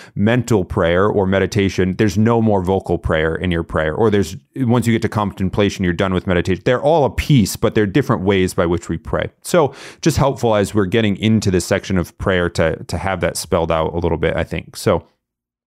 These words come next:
all right. Now, in part one, um, when we concluded part one of Introduction to the Devout Life with those ten meditations,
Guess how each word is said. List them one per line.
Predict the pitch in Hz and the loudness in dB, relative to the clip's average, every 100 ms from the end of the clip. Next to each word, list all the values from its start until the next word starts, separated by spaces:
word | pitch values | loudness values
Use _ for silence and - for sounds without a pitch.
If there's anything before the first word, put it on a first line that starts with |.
| _ - - | _ -20 -2
all | 156 | 2
right. | 127 87 - - - - - _ _ - | 2 0 -8 -20 -20 -20 -20 _ _ -2
Now, | 170 151 - _ _ _ | 0 0 -6 _ _ _
in | 202 | 0
part | 208 185 180 | 2 2 2
one, | 123 101 85 107 110 - | 2 2 0 -2 -8 -4
um, | 107 101 90 92 - | 0 2 0 -2 -4
when | - 113 | 0 2
we | 110 | 2
concluded | 120 110 151 147 110 | 2 2 2 2 2
part | 117 113 | 0 0
one | 92 92 98 120 127 | 0 0 2 0 -2
of | - 95 90 87 87 - - | 0 2 2 0 -2 -12 -4
Introduction | 113 101 110 - | 0 0 0 0
to | 104 98 | 0 2
the | 95 | 2
Devout | 92 92 90 | 2 0 0
Life | 92 - | -2 -2
with | 92 | -2
those | 90 - | -2 -2
ten | - 123 113 | -2 0 2
meditations, | 107 98 - 90 - 87 92 | 2 0 0 0 0 -2 -4